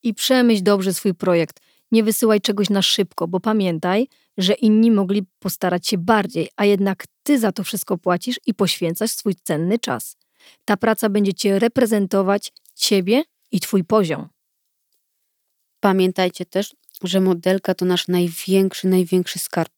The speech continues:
Speaker 2: zarówno online, jak i stacjonarnie. Musi ona bardzo dużo znieść. Albo długie godziny w ocenach, a potem noszenie tych wszystkich waszych pucharów. <laughs>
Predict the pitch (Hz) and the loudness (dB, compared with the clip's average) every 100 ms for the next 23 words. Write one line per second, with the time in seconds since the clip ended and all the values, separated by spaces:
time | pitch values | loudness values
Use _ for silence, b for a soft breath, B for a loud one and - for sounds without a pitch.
0 | - 170 175 185 175 180 - 208 208 185 | -12 -4 -2 -2 0 -2 2 2 4 2
1 | 208 190 180 - - - 175 - 180 180 | 0 0 -4 -6 -12 -6 -6 -2 0 0
2 | 190 196 B B _ 185 - 190 180 165 | 0 -2 B B _ -8 0 2 2 2
3 | 180 175 - 170 170 170 170 160 - - | 0 -2 -4 -2 -2 -2 0 -2 -2 -12
4 | b b b b 185 202 185 185 190 185 | b b b b 0 2 2 -2 -2 0
5 | 185 185 180 180 175 - 180 - 175 165 | 0 0 0 0 0 -2 -8 -2 0 0
6 | 190 - 175 - 180 180 180 175 - 196 | -2 -6 -8 -6 -4 0 2 2 2 2
7 | 196 180 - - 185 - - 175 170 175 | 4 2 -2 -6 -4 -4 -4 -4 -2 -2
8 | 190 - - - 196 190 165 208 - | -2 -8 -4 0 2 2 2 2 0